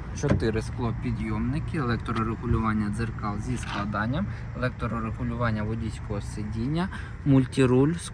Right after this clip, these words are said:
круїзом, з підігрівом, підігріви передніх сидінь, приборочка, сто вісімдесят чотири пробігу, великий екран, е, музика у нас Meridian,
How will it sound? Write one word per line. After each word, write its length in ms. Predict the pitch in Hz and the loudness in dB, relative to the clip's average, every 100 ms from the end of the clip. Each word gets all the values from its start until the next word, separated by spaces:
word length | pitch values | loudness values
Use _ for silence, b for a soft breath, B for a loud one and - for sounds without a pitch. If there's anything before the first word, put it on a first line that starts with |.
| - | 2
круїзом, 640 | 131 123 113 135 170 180 | 6 6 4 2 4 4
з 100 | - | 2
підігрівом, 920 | - 117 117 104 117 120 139 175 165 - | -2 0 0 0 0 -2 0 2 2 0
підігріви 560 | 113 117 117 117 113 107 | -2 -2 0 0 -2 -2
передніх 420 | 113 107 113 107 | -2 0 0 -2
сидінь, 500 | - 117 120 143 190 B B B - - | -6 -6 -2 2 2 B B B -8 0
приборочка, 760 | 123 110 127 151 175 - 165 | 0 2 4 4 4 2 -4
сто 260 | - - 127 | -2 0 2
вісімдесят 640 | 117 - 117 113 - 110 | 2 0 0 0 -2 -4
чотири 320 | - - 104 | -4 -2 0
пробігу, 500 | - 131 165 190 160 | 0 2 2 2 2
великий 500 | 123 120 120 107 123 | 4 4 4 0 -2
екран, 460 | 107 - 165 208 208 B B - | -2 0 2 2 0 B B -2
е, 180 | 135 123 | 2 4
музика 540 | 123 139 127 117 - | 6 6 4 2 2
у 80 | 110 | 0
нас 300 | 113 107 - | 0 -2 -2
Meridian, 960 | 131 139 151 139 117 113 110 110 127 | 2 4 6 6 4 4 4 4 2